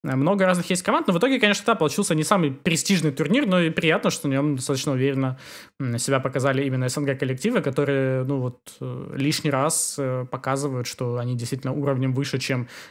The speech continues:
вот эта вот вся тир два, тир три молодая европейская сцена, и что они уже ближе даже к какому-то высокому уровню. И, ну, единственное, конечно, обидно за Немигу, но Немига играла без Лолипопа, поэтому, м,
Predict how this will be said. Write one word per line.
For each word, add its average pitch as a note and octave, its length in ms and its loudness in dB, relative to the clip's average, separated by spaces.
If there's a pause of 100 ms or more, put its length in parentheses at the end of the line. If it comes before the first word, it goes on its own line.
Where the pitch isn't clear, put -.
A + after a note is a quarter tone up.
(100)
вот B2+ 120 -6
эта B2+ 120 -4
вот A#2+ 160 -6
вся A#2+ 240 0
тир B2+ 200 -2
два, B2+ 280 2
тир B2+ 160 -4
три C3+ 200 -4
молодая B2+ 520 -2
европейская B2+ 580 -2
сцена, B3 360 0
и D3+ 60 2
что - 160 -4
они C3 120 0
уже C3 160 0
ближе C3+ 260 -2
даже B2+ 260 -4
к B2 280 -6
какому-то B2+ 420 -6
высокому C3 540 0
уровню. F3+ 340 0 (460)
И, B2 760 -4
ну, B2 180 -8 (260)
единственное, D3 520 0
конечно, D3 320 0
обидно D3 300 0
за C#3 160 2
Немигу, F#3+ 340 2
но D3+ 80 2
Немига C#3+ 320 2
играла C#3 300 2
без B2+ 400 -2
Лолипопа, C#3 680 0
поэтому, C3+ 680 -2 (500)
м, F3+ 220 -10